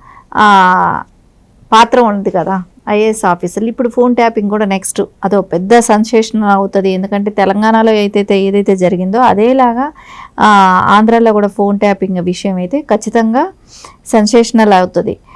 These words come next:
అందుకని వాళ్ళందరూ కూడా భయపడటం జరుగుతుంది. "మేము ఈ రాష్ట్రంలో ఉండము, మాకు వేరే రాష్ట్రాల్లో పోస్టింగ్ ఇచ్చేసేయండి, తెలంగాణ వెళ్ళిపోతాం, ఢిల్లీ వెళ్ళిపోతాం" అని వాళ్ళు వెళ్ళటానికి ప్రిపేర్ అవుతుంటే దాన్ని సీఎస్గా ఉన్న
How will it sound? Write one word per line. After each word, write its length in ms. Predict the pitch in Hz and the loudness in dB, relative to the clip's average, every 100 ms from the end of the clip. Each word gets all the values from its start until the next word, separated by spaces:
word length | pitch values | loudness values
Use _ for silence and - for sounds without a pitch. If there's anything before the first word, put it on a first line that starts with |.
| - _ | -20 _
అందుకని 420 | 240 277 311 330 | 2 2 2 0
వాళ్ళందరూ 580 | 339 233 208 170 240 330 | 4 4 2 2 4 4
కూడా 180 | 320 294 | 4 2
భయపడటం 540 | 240 220 233 226 233 | 2 2 0 -2 -2
జరుగుతుంది. 400 | 214 202 196 190 | 0 0 -2 -4
"మేము 240 | 196 233 240 | 0 0 2
ఈ 80 | 220 | 2
రాష్ట్రంలో 540 | 208 220 247 233 214 | 2 0 0 0 0
ఉండము, 440 | 190 196 196 190 - | 0 -2 -2 -4 -4
మాకు 240 | 208 202 | -2 0
వేరే 260 | 196 208 226 | 0 2 2
రాష్ట్రాల్లో 460 | 214 214 208 196 | 2 2 0 0
పోస్టింగ్ 480 | 196 190 196 220 196 | 0 -2 -4 -4 -2
ఇచ్చేసేయండి, 640 | 180 - 190 190 175 175 160 | -4 -2 -2 -2 -4 -6 -4
తెలంగాణ 500 | 190 185 208 214 214 | -2 -2 -2 -2 -2
వెళ్ళిపోతాం, 600 | 190 190 185 180 185 185 | -2 -2 -2 -2 -4 -2
ఢిల్లీ 260 | 185 202 | 0 2
వెళ్ళిపోతాం" 640 | 208 196 190 185 180 180 - - - - - 226 | 2 0 -2 -4 -4 -6 -8 -20 -20 -20 -2 2
అని 220 | 220 220 | 4 4
వాళ్ళు 300 | 208 202 190 | 4 4 6
వెళ్ళటానికి 640 | 180 196 208 220 226 202 | 4 4 2 2 2 -2
ప్రిపేర్ 380 | 185 190 220 226 | -2 -2 0 2
అవుతుంటే 500 | 202 190 196 196 294 | 0 -2 -4 -2 0
దాన్ని 340 | 214 208 247 | 2 2 2
సీఎస్గా 640 | 277 233 262 302 311 302 285 | -2 -4 -4 -4 -4 -2 -2
ఉన్న 600 | 269 247 233 208 196 | 0 2 2 4 2